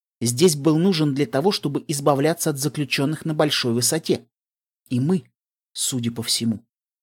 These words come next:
чувствовали последствия ударов зенитных орудий собора. На лице О'Реджи отразилась та же мысль.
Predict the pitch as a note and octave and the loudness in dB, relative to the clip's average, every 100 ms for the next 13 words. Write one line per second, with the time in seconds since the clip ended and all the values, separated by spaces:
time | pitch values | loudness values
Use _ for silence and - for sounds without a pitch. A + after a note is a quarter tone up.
0 | _ - - F3+ - D#3 - C3+ - D3+ | _ -6 -2 0 0 -2 0 -2 -2 -4
1 | - D3+ C#3 - C3+ C#3 C#3+ C3+ B2+ C#3 | -4 -2 -2 -4 0 2 4 2 0 0
2 | A#2+ B2+ - C3 A#2 G#2+ G#2 - A2+ G2+ | -2 -4 -4 -2 -2 -2 -2 -2 -2 -6
3 | D2+ _ _ _ _ _ _ _ - G#2+ | -10 _ _ _ _ _ _ _ -10 -4
4 | A2+ A#2 - C#3 A#2+ A#2 B2+ C3 C#3+ _ | -2 0 -2 -2 -2 -2 -4 -4 -8 _
5 | _ _ _ - A#2 A#2+ A2+ A2+ A#2 - | _ _ _ -10 -6 -4 -2 -2 -2 -4
6 | - G2 G2 F#2 F2 - | -6 -8 -8 -8 -8 -10